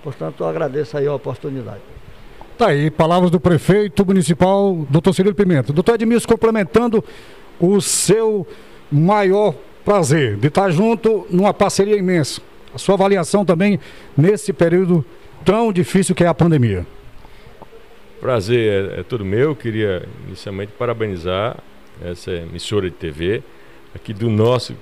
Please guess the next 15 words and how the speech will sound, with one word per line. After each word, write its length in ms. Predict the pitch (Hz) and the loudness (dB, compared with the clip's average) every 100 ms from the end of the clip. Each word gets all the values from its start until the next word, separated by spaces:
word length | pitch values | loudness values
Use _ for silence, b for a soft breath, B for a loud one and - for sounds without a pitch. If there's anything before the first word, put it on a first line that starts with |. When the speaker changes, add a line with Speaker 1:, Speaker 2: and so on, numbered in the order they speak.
| - | -14
Speaker 3:
nosso 380 | 92 95 95 - | -8 -6 -6 -10
Quixeramobim. 680 | - 98 98 90 101 127 | -12 -10 -8 -8 -6 -6
Então, 240 | 139 123 123 | -8 -8 -6
inicialmente, 520 | 117 127 117 120 117 | -6 -4 -2 -2 -4
parabenizar 440 | 107 104 101 104 | -6 -4 -2 -4
a 20 | 101 | -4
Prefeitura 400 | 95 101 107 101 | -6 -8 -8 -8
Municipal 320 | 95 - 92 | -8 -6 -6
de 80 | - | -8
Quixeramobim, 500 | 113 117 117 127 117 | -10 -8 -6 -6 -6
da 80 | |
pessoa 260 | 104 101 113 | -6 -6 -8
do 80 | 104 | -8
prefeito 340 | 101 98 95 | -8 -8 -8
Cirilo, 460 | - 120 113 113 | -8 -6 -4 -4